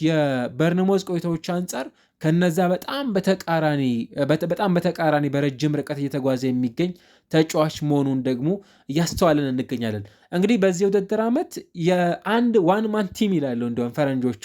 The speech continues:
ማለት ነው። በአንድ ተጫዋች ይበልጥ ብዙ ነገሩን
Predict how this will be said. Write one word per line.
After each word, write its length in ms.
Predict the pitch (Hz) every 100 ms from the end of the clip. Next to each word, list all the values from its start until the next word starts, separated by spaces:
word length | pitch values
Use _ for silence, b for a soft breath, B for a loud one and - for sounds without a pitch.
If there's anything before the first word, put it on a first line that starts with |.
| 147
ማለት 280 | 110 101 104
ነው። 140 | 101 b b b
በአንድ 540 | 123 139 170 180 175 143 156
ተጫዋች 460 | 156 - 190 277 - _ _
ይበልጥ 400 | 147 160 170 156 - - 135
ብዙ 180 | 135 180 226
ነገሩን 460 | 180 143 143 135